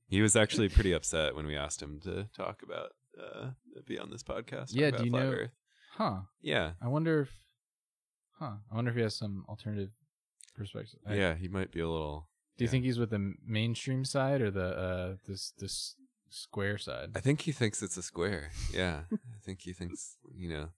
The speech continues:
Speaker 1: kinda like the Little Caesars style.
Speaker 2: <laughs> Um,
Speaker 1: <laughs>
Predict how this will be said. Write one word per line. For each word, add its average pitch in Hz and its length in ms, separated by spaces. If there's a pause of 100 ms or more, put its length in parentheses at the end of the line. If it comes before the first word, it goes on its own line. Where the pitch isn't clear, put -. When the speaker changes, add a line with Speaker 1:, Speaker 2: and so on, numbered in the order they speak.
(140)
Speaker 1:
kinda 90 180
like 80 220
the 80 80
Little 82 240
Caesars 82 540
style. 71 420 (1300)
Speaker 2:
<laughs> - 0 (1600)
Um, 110 560
Speaker 1:
<laughs> - 40